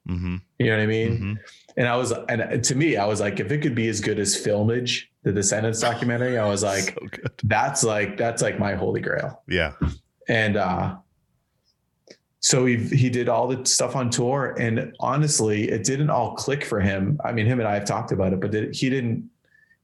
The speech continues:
Speaker 2: get a full realized vision of what it was gonna be till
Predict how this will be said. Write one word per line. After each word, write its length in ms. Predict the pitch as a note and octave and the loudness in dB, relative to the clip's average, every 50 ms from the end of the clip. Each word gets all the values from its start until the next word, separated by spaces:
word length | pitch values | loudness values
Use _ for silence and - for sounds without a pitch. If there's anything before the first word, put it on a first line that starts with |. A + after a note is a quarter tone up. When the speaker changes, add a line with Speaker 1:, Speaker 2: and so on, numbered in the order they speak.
| _ - | _ 0
Speaker 2:
get 140 | B2+ A2+ G#2+ | 2 2 2
a 60 | G#2 | 2
full 560 | - - - - C3+ B2+ B2+ B2 B2 A#2 A2+ | 0 0 0 0 2 2 2 2 2 2 2
realized 840 | A2+ A2+ A2+ A2 A2 G#2+ G2+ G2+ G2+ G2+ G2+ G2 G2 - - - - _ _ _ _ _ _ _ _ _ _ _ _ _ _ _ _ _ _ _ - | 2 2 2 2 2 2 2 2 2 0 0 0 0 -2 -4 -6 -10 _ _ _ _ _ _ _ _ _ _ _ _ _ _ _ _ _ _ _ 4
vision 560 | - G#2+ G#2+ G2+ A2 A2+ A#2 A#2 C3 A2+ G2+ | 6 6 6 6 6 4 2 0 0 0 2
of 120 | G2 G2 F#2+ | 2 2 2
what 180 | F#2+ G#2 G#2+ | 2 2 2
it 60 | G#2 | 2
was 120 | G#2 G2 G2 | 2 0 0
gonna 160 | G2 F#2 F#2 | 0 0 2
be 180 | F#2 - A2+ G#2 | 2 2 2 2
till 320 | - G2 - - - _ | 2 0 -2 -2 -4 _